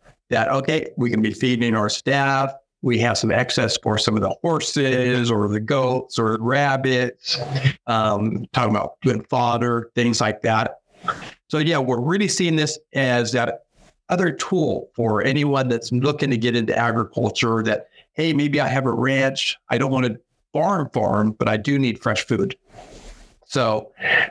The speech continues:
I get those conver-, or those calls quite often. And some people are kicking tires, just trying to understand it. And that's one thing that we always offer is, since we're in Kansas, we're in the middle of the country,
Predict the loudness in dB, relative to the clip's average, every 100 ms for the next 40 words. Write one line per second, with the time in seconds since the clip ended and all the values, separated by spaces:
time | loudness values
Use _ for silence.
0 | -4 0 0 0 -4 -2 -2 0 0 0
1 | -2 -2 0 0 -2 -2 0 0 0 -2
2 | -2 0 -2 -4 -4 0 0 0 0 0
3 | -2 0 0 -2 _ _ _ _ -4 0
4 | 2 0 0 0 0 0 -2 -2 -4 -2
5 | -2 0 0 2 2 0 0 -4 -2 0
6 | 0 2 0 0 -2 0 2 2 0 -2
7 | -6 -16 _ -4 0 0 0 -2 -2 0
8 | 0 0 0 0 2 2 2 0 0 0
9 | 0 0 0 -2 0 0 -2 -2 0 0
10 | 0 0 0 0 2 2 0 -2 -2 -2
11 | 0